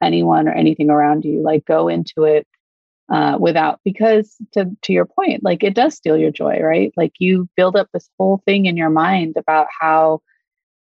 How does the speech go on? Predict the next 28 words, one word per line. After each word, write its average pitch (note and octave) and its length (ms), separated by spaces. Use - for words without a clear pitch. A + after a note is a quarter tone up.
how E3+ 180
you F#3+ 160
want, F3+ 240
you F3+ 120
know, D#3+ 100
like, D3+ 200
what F3+ 180
you F#3+ 100
want F3+ 180
things F3+ 220
to, E3 400
to - 120
look F#3 220
like, E3 300
or D#3 80
how E3+ 140
you F3+ 160
want F3 160
them F3 100
to D3 80
sound, F3+ 500
or D#3 300
how F3+ 80
you F3+ 160
want E3+ 160
to E3+ 60
show E3+ 220
up. F#3+ 220